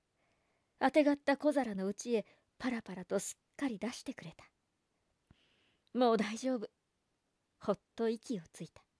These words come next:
猛然としてずかずかと立った。女中を失しようとしたのであるが、台所の出口の敷居で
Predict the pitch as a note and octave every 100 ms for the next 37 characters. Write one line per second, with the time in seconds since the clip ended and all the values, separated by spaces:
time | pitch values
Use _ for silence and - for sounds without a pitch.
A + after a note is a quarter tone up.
0 | _ _ _ _ _ _ _ _ _ _
1 | _ _ _ _ _ _ _ _ _ _
2 | _ _ - B3 C4 D4+ E4 D4 D#4 -
3 | C#4+ C4 E4 - E3 D#3 - F#3 _ -
4 | _ _ _ _ _ _ _ _ _ _
5 | _ - A3 A3 - D4 C#4+ C#4 - C#4+
6 | - E4 F4+ D4+ D#3+ - C4+ C4 F#3 F3
7 | G#3+ G3+ F#3+ _ _ _ _ _ _ -
8 | G#3 A3+ A3 G#3+ A3 A3 G#3+ G#3 A#3+ A3+
9 | - F#3 F3 - A3+ G#3 G3